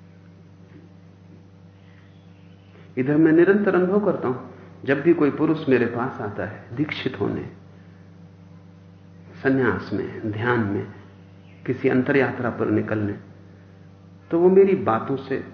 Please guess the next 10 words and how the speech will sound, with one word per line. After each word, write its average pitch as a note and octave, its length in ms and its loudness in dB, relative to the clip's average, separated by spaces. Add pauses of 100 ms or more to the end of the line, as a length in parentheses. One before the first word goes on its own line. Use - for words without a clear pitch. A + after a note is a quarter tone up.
(180)
प्रभावित A2+ 540 -4
होके G2 220 -6
आता F#2 260 -8
है। - 280 -18
वो A#2 120 -8
कहता, B2+ 240 -6
"आपकी A#2 320 -2
बातें G2+ 400 -4
ठीक F#3 220 -2
लगती।" - 340 -8